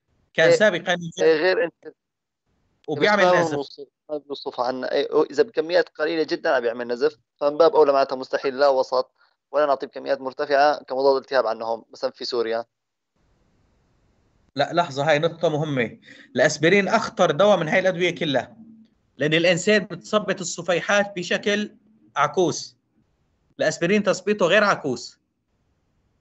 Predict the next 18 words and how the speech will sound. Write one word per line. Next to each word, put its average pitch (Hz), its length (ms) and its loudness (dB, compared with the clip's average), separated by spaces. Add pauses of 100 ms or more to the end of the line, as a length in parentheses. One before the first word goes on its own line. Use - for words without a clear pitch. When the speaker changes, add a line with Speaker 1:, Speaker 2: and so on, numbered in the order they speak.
Speaker 1:
الأسبرين 165 440 -2
كدواء 185 440 2
التهاب 175 800 0 (300)
كان 170 140 2
يجي 170 140 -2
عيار 170 240 0
خمسمية، 170 800 -6 (720)
وهذا 175 280 2
انقرض 180 420 -2
من 180 60 -8
الأسواق 190 500 -4
كلها. 139 380 -6 (1120)
هلا 139 100 -2
في 180 160 -2
عنا 190 180 2
دواء 180 340 2
اسمه 165 240 -10
إكسدرين، 175 800 -6